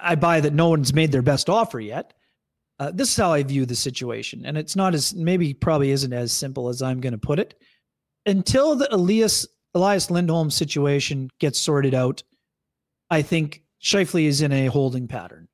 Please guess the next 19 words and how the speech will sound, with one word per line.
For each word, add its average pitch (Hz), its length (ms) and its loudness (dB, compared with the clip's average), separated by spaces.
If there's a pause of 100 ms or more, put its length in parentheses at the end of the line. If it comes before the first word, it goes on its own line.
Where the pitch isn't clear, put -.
(720)
Because 160 480 2 (420)
for 185 140 2
all 214 160 4
the 208 80 2
things 220 240 2
that 170 120 0
Mark 180 260 2
does, 190 360 2
especially 175 440 0
offensively, 151 840 -2 (680)
Elias 220 360 2
Lindholm 196 440 2 (120)
is 185 240 0
on 214 200 2
an 202 160 0 (120)
even 240 480 2
friendlier, 208 800 0 (440)
team-friendly 185 720 2
contract 160 680 0